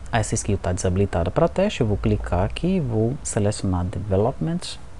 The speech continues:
Ah, e aqui a gente vai testar a skill, tá? Pra eu testar a skill, eu posso falar. Por exemplo, eu posso clicar aqui. Deixa eu testar primeiro digitando, né? Vou colocar aqui, ó,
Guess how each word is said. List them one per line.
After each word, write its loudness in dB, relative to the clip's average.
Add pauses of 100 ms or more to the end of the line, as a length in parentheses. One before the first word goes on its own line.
(1200)
Ah, 2
e 2
aqui 0
a 2
gente -2
vai -2
testar -2
a 0
skill, -4 (260)
tá? 2 (880)
Pra 4
eu 2
testar 2
a 2
skill, 0 (380)
eu 6
posso 0 (300)
falar. -4 (2250)
Por -6
exemplo, -4
eu -6
posso -6
clicar -6
aqui. -6
Deixa -6
eu 0
testar -4
primeiro 0
digitando, -2
né? 2
Vou 0
colocar 2
aqui, -4
ó, -8